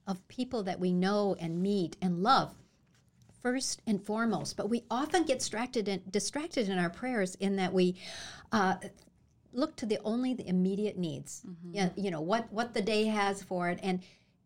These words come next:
Speaker 1: that's great, but we cannot neglect these deeper spiritual prayers.
Speaker 2: Yeah, and that's the, that's, like, the biggest miracle that there is, that, <laughs> that, that we could cross from death to life.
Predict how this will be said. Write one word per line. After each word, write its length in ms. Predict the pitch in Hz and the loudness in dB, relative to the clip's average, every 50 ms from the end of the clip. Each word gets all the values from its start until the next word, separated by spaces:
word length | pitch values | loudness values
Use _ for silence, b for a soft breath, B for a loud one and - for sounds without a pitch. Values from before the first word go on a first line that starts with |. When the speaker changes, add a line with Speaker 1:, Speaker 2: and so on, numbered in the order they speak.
| _ _ _ - | _ _ _ 0
Speaker 1:
that's 260 | - 226 262 - - | 2 2 2 2 0
great, 440 | - - 285 370 311 185 185 - - - _ - | 2 2 4 4 4 2 0 -2 -8 -16 _ 0
but 180 | 208 180 - | 0 2 2
we 100 | 190 208 | 2 0
cannot 480 | 196 - - 208 190 196 196 196 202 - | 0 0 -2 0 0 0 0 -2 -2 -2
neglect 460 | 202 190 180 - 180 180 180 175 175 - - | -4 -2 -2 0 0 0 0 -2 -4 -8 -12
these 220 | 170 175 165 - - | -12 -12 -12 -12 0
deeper 500 | - 190 196 196 196 - 185 180 180 170 | 2 4 4 4 2 2 2 2 2 0
spiritual 640 | 165 - - - - - 175 175 175 175 - - 156 | -2 -4 -6 -2 0 0 2 2 0 0 -4 -6 -8
prayers. 420 | - - - - - 151 156 160 185 | -10 -8 -8 -6 -4 -4 -4 0 0
Speaker 2:
Yeah, 220 | 202 196 190 - - | 2 2 0 0 4
and 120 | 202 208 208 | 6 8 8
that's 200 | 220 240 233 - | 8 8 8 8
the, 100 | - 269 196 - | 8 6 6 6
that's, 320 | - 196 208 233 240 - - | 8 10 10 10 10 10 8
like, 200 | 302 285 247 - | 8 8 8 6
the 80 | 202 | 4
biggest 520 | 185 165 165 - 175 175 175 185 196 190 - | 2 2 2 4 6 8 8 8 8 6 6
miracle 340 | 185 175 180 180 - 196 180 | 4 4 4 2 2 2 6
that 200 | 175 165 165 165 | 6 6 6 8
there 160 | 170 160 160 | 6 4 6
is, 440 | - - 165 170 185 202 202 190 - | 6 6 8 10 10 10 8 8 8
that, 360 | - 160 156 147 151 147 B B B B B B 226 | 12 12 12 12 12 12 B B B B B B -8
<laughs> 260 | B B - - _ - | B B -18 -18 _ 4
that, 400 | - 240 247 262 247 220 - - | 8 12 12 12 12 12 12 12
that 240 | 220 208 180 180 208 | 12 12 12 12 12
we 220 | 208 208 214 226 | 10 10 10 12
could 180 | 226 254 240 - | 12 10 10 12
cross 300 | - - 175 185 208 - | 12 12 12 12 12 10
from 180 | 226 214 208 196 | 10 10 12 12
death 260 | 175 160 175 196 - | 12 10 8 8 6
to 100 | - 175 | 6 10
life. 580 | 165 165 165 139 - 180 180 - - - - | 12 12 12 12 12 8 4 0 -4 -10 -14